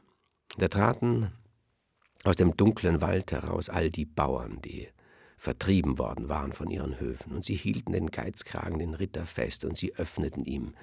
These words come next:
das Wams, und da fiel das ganze Gold heraus. Na, da schau an. Sagte der Wagnerläusel. Und es wurde zusammengesammelt, das Gold.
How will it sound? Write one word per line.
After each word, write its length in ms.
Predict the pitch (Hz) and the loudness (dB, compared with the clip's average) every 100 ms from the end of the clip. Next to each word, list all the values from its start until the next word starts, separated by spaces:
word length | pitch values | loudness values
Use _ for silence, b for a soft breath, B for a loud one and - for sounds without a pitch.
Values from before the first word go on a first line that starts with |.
| B | B
das 260 | - - - | -6 -4 -2
Wams, 320 | 69 65 62 | -2 -2 -4
und 160 | - - | -6 -4
da 80 | - | -6
fiel 340 | - 78 78 | -4 -2 -2
das 260 | - - - | -2 -2 -2
ganze 480 | - 71 - - | -2 -2 -4 -8
Gold 440 | - - - 60 - | -8 -8 -6 -8 -10
heraus. 380 | - - 76 80 | -8 -8 -6 -4
Na, 180 | 73 | -4
da 240 | 82 92 95 | -4 -2 -2
schau 340 | - 110 120 - | -4 -4 -6 -4
an. 300 | - 62 58 - _ b b b b b b | -6 -6 -10 -14 _ b b b b b b
Sagte 340 | - 64 - 58 | -4 -4 -4 -6
der 180 | 67 | -6
Wagnerläusel. 680 | 69 - - - - - - - - _ B B B B B | -8 -8 -12 -14 -12 -12 -14 -20 -20 _ B B B B B
Und 80 | 113 | 2
es 100 | 113 | 4
wurde 220 | 113 123 | 4 2
zusammengesammelt, 1120 | - 127 87 64 64 - - - 50 57 60 - | 0 0 2 0 -2 -6 -6 -6 -6 -8 -10 -12
das 240 | - - | -12 -12
Gold. 440 | - 60 - - | -12 -14 -16 -20